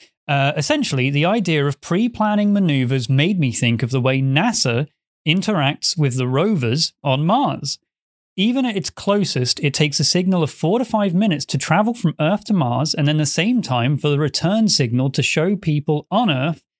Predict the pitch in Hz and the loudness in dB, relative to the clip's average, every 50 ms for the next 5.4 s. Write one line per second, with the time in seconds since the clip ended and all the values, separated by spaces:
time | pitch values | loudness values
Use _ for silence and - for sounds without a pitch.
0 | _ _ _ - 139 135 135 143 147 160 156 139 127 131 120 117 127 - - - | _ _ _ -8 -6 -4 -2 0 0 0 0 2 2 2 0 0 -2 -4 -8 -8
1 | - 151 131 151 175 185 208 226 285 311 302 190 131 120 127 135 _ _ _ _ | -4 -4 -2 -2 0 0 0 0 0 0 -2 -2 -4 -6 -8 -10 _ _ _ _
2 | _ _ _ _ _ - 135 139 139 190 240 240 247 - - 147 127 120 - 127 | _ _ _ _ _ -4 -4 -2 0 0 0 0 -2 -2 0 -2 -2 0 0 0
3 | 123 151 170 - _ _ _ _ - - - 156 185 226 226 208 - 165 139 127 | 0 0 0 -2 _ _ _ _ -4 -2 0 0 0 0 0 -2 0 0 0 0
4 | 135 - 156 135 117 131 131 139 143 151 170 196 202 175 208 175 147 151 160 165 | 0 0 -2 -2 0 0 0 0 2 2 0 0 -2 -4 -4 -2 -2 0 0 0
5 | 170 160 165 175 156 160 175 220 | 0 -2 -2 -2 -2 -4 -4 -8